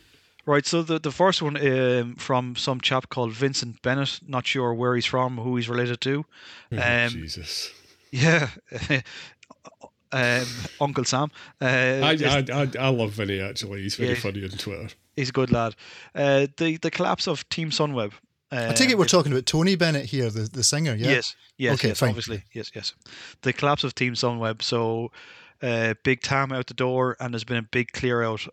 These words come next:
Speaker 1: of staff there. And I suppose even if we go back a few years, we look at, uh, Marcel Kittel when he was there, um, and he wasn't happy when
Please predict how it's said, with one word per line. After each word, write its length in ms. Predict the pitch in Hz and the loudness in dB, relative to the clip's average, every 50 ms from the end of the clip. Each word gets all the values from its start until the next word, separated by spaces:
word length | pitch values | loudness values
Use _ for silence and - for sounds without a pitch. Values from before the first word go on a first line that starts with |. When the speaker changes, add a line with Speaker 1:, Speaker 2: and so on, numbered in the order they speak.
| - 135 | -8 -6
Speaker 1:
of 320 | 123 117 113 110 110 - | -4 -2 -2 -4 -4 -4
staff 560 | - - - 131 123 117 113 107 - - - - _ _ _ _ _ - - - - - - - | -6 -2 0 2 2 2 2 0 -4 -6 -10 -12 _ _ _ _ _ -20 -20 -20 -20 -20 -8 -2
there. 320 | 120 113 110 110 110 110 110 - | -2 0 0 0 0 -2 -2 -4
And 140 | 135 139 143 | -4 -4 -2
I 20 | 147 | -2
suppose 400 | - - 180 175 165 - - - - - - - - - - - | -2 0 2 2 2 2 0 -4 -8 -16 -18 -18 -20 -16 -6 -2
even 220 | 165 147 147 160 | 0 2 2 2
if 100 | 147 - | 0 -2
we 80 | 160 143 | -2 0
go 140 | 147 135 | 2 2
back 240 | 123 139 143 147 - | 4 4 2 2 0
a 20 | 143 | -2
few 160 | - 139 131 | -2 -2 -2
years, 560 | 123 127 127 127 123 120 120 117 - - - - - - | -2 0 0 0 2 2 0 0 -2 -4 -6 -6 -6 -4
we 100 | 139 123 | -2 -2
look 160 | 123 117 - | -2 0 0
at, 160 | 123 117 113 | 0 0 0
uh, 300 | 120 117 117 113 113 110 110 | 0 0 0 0 -2 -4 -4
Marcel 480 | 110 113 117 117 113 - - 123 120 | -4 -2 -2 -2 0 0 0 0 0
Kittel 400 | 113 - - - 123 123 127 127 | -2 -4 -6 -4 -2 -2 0 -2
when 100 | 120 117 | -2 -4
he 60 | 117 117 | -4 -6
was 100 | 107 - | -4 -2
there, 280 | 123 123 123 127 117 - _ _ _ _ _ _ - | 0 2 2 2 0 -2 _ _ _ _ _ _ -12
um, 880 | - 117 110 110 110 110 107 107 110 107 107 107 107 104 104 104 101 98 _ _ _ _ _ - - _ _ _ - | -8 -6 -4 -2 -2 -2 0 0 -2 -2 -4 -8 -12 -12 -12 -14 -16 -20 _ _ _ _ _ -20 -20 _ _ _ -2
and 140 | 139 127 117 | -2 -2 0
he 140 | 107 143 143 | 0 -2 -2
wasn't 340 | 131 123 127 123 - 123 101 | 0 0 -2 -2 -2 -4 -2
happy 300 | 127 127 - - 117 110 | -2 -2 -2 -4 -6 -6
when 260 | 110 113 110 110 | -6 -8 -8 -8